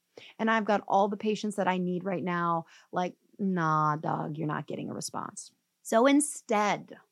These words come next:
we're gonna pivot that. We are going to completely switch that around. And instead, <laughs> you're going to reach out.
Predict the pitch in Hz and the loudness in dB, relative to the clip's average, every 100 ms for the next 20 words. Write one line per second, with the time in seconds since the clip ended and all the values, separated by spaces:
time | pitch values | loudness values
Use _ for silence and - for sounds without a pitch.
0 | _ _ _ _ _ - 233 196 147 - | _ _ _ _ _ -4 -2 0 -2 -6
1 | _ 135 165 262 202 - 147 131 226 - | _ -6 0 2 2 0 -6 -6 -6 -8
2 | - - _ - _ 202 190 180 180 185 | -16 -18 _ -20 _ -4 -2 -2 -4 -4
3 | 180 170 - 330 359 285 - - 175 - | -4 -4 2 2 4 0 -2 -2 -2 -2
4 | 160 147 135 127 - - - _ - - | 0 0 -2 -6 -10 -14 -18 _ -20 -14
5 | - 202 214 - - 415 - - 294 - | -2 0 2 0 0 2 2 0 -4 -8
6 | _ _ _ - - - _ _ _ _ | _ _ _ -14 -12 -14 _ _ _ _
7 | 208 202 196 202 226 208 214 - 147 - | 0 2 2 0 0 -2 -2 0 -4 -4